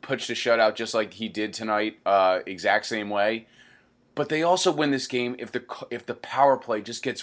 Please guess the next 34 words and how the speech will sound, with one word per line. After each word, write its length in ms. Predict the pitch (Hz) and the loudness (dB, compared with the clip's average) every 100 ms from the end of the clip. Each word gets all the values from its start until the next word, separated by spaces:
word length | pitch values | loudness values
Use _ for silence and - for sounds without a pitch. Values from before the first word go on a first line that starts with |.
| 98 | -12
one 480 | 107 147 180 175 123 | 0 6 8 6 6
goal 380 | 147 139 123 | 8 10 8
out 100 | 107 | 6
of 80 | 104 | 4
the 100 | 104 | -4
six 440 | - - 139 - - | -6 -4 -4 -6 -10
chances 480 | - 120 120 104 | -6 -6 -6 -10
that 140 | 98 92 | -10 -4
they 160 | 113 | -4
had. 440 | 104 120 113 82 76 - - - | 2 4 4 2 -6 -18 -20 -10
Inclu-, 560 | 120 113 - 139 123 123 | -10 -10 -10 -6 -4 -2
like, 280 | 131 113 - - - _ _ - _ _ - | -2 -2 -10 -20 -20 _ _ -20 _ _ -8
how 420 | - - 175 240 | -4 2 6 8
much 320 | 262 247 233 147 | 8 6 4 -2
more 500 | 151 147 147 143 - | 0 4 4 4 0
do, 400 | - 135 82 117 | -4 -4 -4 -8
like, 220 | 131 147 - - - _ _ _ _ _ _ | -2 -2 -2 -18 -20 _ _ _ _ _ _
I 100 | 156 | 4
know 260 | 180 208 247 | 6 8 8
they're 120 | 247 | 8
going 300 | 170 160 156 | 8 8 6
for 100 | 151 | 4
this 180 | 139 135 | 2 6
umbrella, 800 | 117 101 95 107 120 123 127 123 - | 4 4 2 6 8 8 4 0 -4
and 160 | 107 110 | -2 0
they're 120 | 110 | -2
trying 500 | - - 120 127 135 | -4 0 2 2 0
to 160 | 131 110 | -2 -6
g-, 200 | 80 - 113 | -8 -16 -8
do 280 | 117 110 | -4 -2
a 60 | 95 | -2
dump 380 | 80 123 147 147 | 0 2 2 2
and 160 | 147 | -4
chase, 540 | - 143 127 127 127 | -2 0 2 2 -2